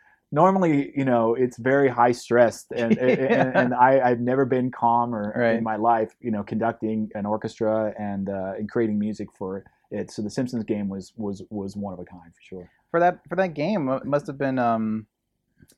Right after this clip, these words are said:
Speaker 2: I mean, you have that iconic, of course, Danny Elfman theme, and then
Speaker 1: Yeah.
Speaker 2: Alf's music from thirty plus years. It's
Speaker 1: Yeah.
Speaker 2: like,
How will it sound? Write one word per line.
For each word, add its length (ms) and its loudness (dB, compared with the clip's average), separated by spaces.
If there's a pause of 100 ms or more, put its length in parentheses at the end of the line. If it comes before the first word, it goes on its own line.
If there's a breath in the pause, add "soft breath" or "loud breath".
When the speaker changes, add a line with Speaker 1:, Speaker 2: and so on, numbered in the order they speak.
(140)
Speaker 2:
I 40 -10
mean, 180 -4
you 180 -4
have 160 -2
that 120 2
iconic, 400 0
of 80 -12
course, 180 -4
Danny 180 -4
Elfman 340 -4
theme, 260 -4
and 100 -4
then 120 -4
Speaker 1:
Yeah. 120 -2
Speaker 2:
Alf's 320 -4
music 380 -6
from 260 -12 (120)
thirty 200 -4
plus 280 -6
years. 320 -4
It's 120 -6
Speaker 1:
Yeah. 140 -4
Speaker 2:
like, 200 -6